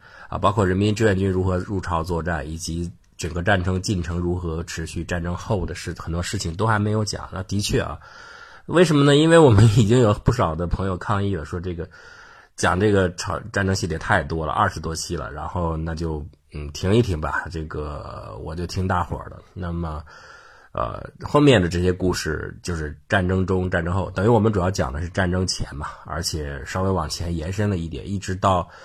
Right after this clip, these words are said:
啊，这个一八九五年甲午战争时候，朝鲜半岛的情况都跟大家聊了一聊，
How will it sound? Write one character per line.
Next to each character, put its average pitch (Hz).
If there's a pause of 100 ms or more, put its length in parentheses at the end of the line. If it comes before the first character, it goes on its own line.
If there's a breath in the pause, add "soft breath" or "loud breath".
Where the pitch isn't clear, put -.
(400 loud breath)
啊， - (260)
这 -
个 82
一 85
八 90
九 90
五 87
年 76 (100)
甲 87
午 120
战 85
争 85
时 80
候， 80
朝 76
鲜 80
半 85
岛 71
的 71
情 82
况 76
都 80
跟 85
大 90
家 87
聊 82
了 95
一 90
聊， 80